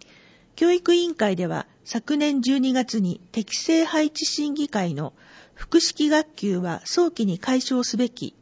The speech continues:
という方向性が示されたことを踏まえ、複式学級が発生している小学校の教育環境の早期改善に向けて取り組んでいます。つきましては、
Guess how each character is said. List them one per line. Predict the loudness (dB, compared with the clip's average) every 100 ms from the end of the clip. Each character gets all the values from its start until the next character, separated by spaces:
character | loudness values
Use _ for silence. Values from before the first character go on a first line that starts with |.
| _ _
と | 0
い | 2
う | 2
方 | 0 0 0
向 | 2 0
性 | 2 0
が | 2 0 0
示 | -2 0
さ | 2
れ | 0
た | 0
こ | -4 -4
と | -2
を | -2
踏 | 0
ま | -2 -2
え、 | -4 -10 _ _ _ _ _ _
複 | -4 0 0
式 | 0 0
学 | 2 0
級 | -2 -2
が | -2
発 | -6 -6
生 | 0 0
し | 0
て | 0 0
い |
る | 0
小 | 0 0
学 | 2 0 _
校 | -4 -2
の | -4 -6 -12 _ _
教 | -2 2 2
育 | -2 -2
環 | 0 0
境 | -2 -2 0
の | -2 -6 -6
早 | 0 0
期 | 0 -6
改 | -4 -2 0
善 | 0
に | 0
向 | -2
け | -2 0
て | -2
取 | -2 -2 -2
り |
組 | 0 0
ん |
で | 0
い | -4
ま | -8
す。 | -12 -18 _ _ _ _ _ _ _ _ _ _ _ _
つ | -10
き | -2 2
ま | 2
し | 0
て | -2
は、 | -2 -4